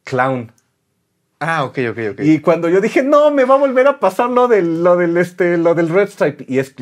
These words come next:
Speaker 1: cuando dije, "Wookiee, te me vas a la goma.
Speaker 2: Y voy por
Speaker 1: Yo
Speaker 2: Lace.
Speaker 1: tengo que ir por mi White Lace".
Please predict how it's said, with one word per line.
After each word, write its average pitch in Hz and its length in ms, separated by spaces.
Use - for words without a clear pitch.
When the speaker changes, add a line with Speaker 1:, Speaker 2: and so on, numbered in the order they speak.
Speaker 1:
cuando 110 240
dije, 107 320
"Wookiee, 185 400
te 135 180
me 113 220
vas 156 260
a 131 60
la 107 180
goma. 165 400
Speaker 2:
Y 117 160
voy 120 200
por 120 240
Speaker 1:
Yo 151 140
Speaker 2:
Lace. 156 160
Speaker 1:
tengo 147 160
que - 120
ir 123 100
por 127 160
mi 104 560
White 110 320
Lace". 104 380